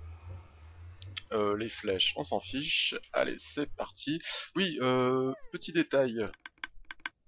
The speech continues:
euh, dont j'ai pas parlé en créative en début d'épisode. Euh, vous voyez que juste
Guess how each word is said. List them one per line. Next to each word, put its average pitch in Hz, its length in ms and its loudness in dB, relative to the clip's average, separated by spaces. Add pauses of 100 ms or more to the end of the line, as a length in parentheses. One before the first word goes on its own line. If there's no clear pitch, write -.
(240)
euh, 113 320 4
dont 143 180 0
j'ai 120 160 -2
pas 165 160 2
parlé 135 540 4
en 107 100 6
créative 147 560 0
en 107 60 2
début 139 200 -2
d'épisode. 131 600 0 (960)
Euh, 117 120 4
vous 117 140 -6
voyez 143 300 2
que 135 80 -12
juste - 480 -4